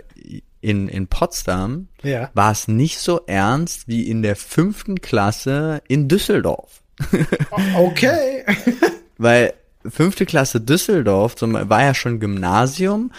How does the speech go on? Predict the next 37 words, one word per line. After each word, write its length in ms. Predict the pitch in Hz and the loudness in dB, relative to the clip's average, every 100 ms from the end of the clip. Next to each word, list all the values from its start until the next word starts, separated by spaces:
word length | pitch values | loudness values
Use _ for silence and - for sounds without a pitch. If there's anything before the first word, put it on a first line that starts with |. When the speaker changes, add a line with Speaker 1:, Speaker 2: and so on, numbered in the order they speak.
| - | -12
Speaker 1:
und 140 | 110 104 | -2 2
irgendwie 420 | 110 147 143 113 | 4 2 0 -2
weiß 260 | 107 113 | -2 -2
ich 60 | - | 0
nicht, 240 | 123 104 | 0 0
ob 60 | 92 | 0
man, 240 | 101 98 - 95 - - - - | 0 -2 -6 -18 -18 -18 -18 -16
ich, 200 | - - | -18 -12
das 200 | 92 - | -10 -4
klingt 200 | 117 120 | -2 2
jetzt 180 | 110 - | 0 0
total 260 | 92 101 | -4 0
bescheuert, 520 | 92 - 123 135 104 - | 0 0 2 4 2 0
aber, 300 | 90 98 92 - - - - | -2 -2 -2 -8 -20 -20 -6
äh, 240 | 95 95 95 | 0 2 0
irgendwie 420 | - 104 110 110 | 0 -2 0 2
hatte 180 | 104 120 | 2 0
man 180 | 110 107 | -2 -2
das 240 | 98 _ | -4 _
Gefühl, 540 | - - - 143 151 | -20 -18 -4 2 2
die 100 | 123 | 2
Leute 400 | 110 113 117 117 | 2 4 4 4
wären 260 | 107 110 113 | 2 2 0
irgendwie 800 | 98 113 113 110 110 110 110 - _ _ _ _ | 0 0 0 -2 0 0 -2 -4 _ _ _ _
weiter 380 | 92 98 117 123 | -2 2 4 4
voran. 800 | 120 107 92 82 85 123 180 240 _ - - | 2 -2 -2 -2 -4 -4 -4 -8 _ -20 -16
Aber 220 | - 95 101 | -4 0 4
da 300 | 101 131 151 | 4 4 2
hatte 240 | 165 170 | -2 -2
ich 160 | 151 - | -6 -4
eine 80 | 127 | -6
Freundin, 600 | - 107 110 123 120 113 | -4 0 0 2 0 0
Michelle, 840 | 104 - - - 98 101 139 220 - - - | -2 0 -2 0 2 2 0 -4 -12 -18 -8
die 80 | 110 | -4
kam 280 | 113 107 107 | 2 2 2
aus 300 | 90 - - | -2 -4 -8
Kanada 1120 | - 143 202 165 101 90 82 80 104 151 | -2 0 2 2 0 0 -2 -2 -2 -4